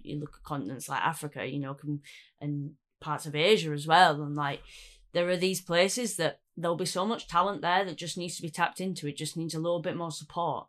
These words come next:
And, like, what's the old saying always, that, you know, you need to water the, the plant so it grows and stuff like that. Like, you know, as people can kind of give support to these areas, then, um,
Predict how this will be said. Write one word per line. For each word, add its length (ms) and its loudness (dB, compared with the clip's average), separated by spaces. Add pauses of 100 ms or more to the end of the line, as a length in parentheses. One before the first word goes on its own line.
(120)
And, 180 -8
like, 220 -4
what's 200 -2
the 100 -4
old 180 -2
saying 300 0
always, 360 -4
that, 120 -10
you 100 -2
know, 80 -8
you 160 -4
need 160 -4
to 80 -4
water 320 0
the, 180 -6 (400)
the 60 -16
plant 340 -6
so 140 -10
it 80 -12
grows 400 -6
and 80 -12
stuff 220 -16
like 180 -8
that. 260 -4
Like, 280 -10 (340)
you 80 -10
know, 180 -4
as 220 -6 (460)
people 260 -2
can 220 -4
kind 260 -4
of 80 -4
give 200 -8
support 520 -4
to 80 -14
these 220 -6
areas, 720 -6
then, 320 -2
um, 460 -8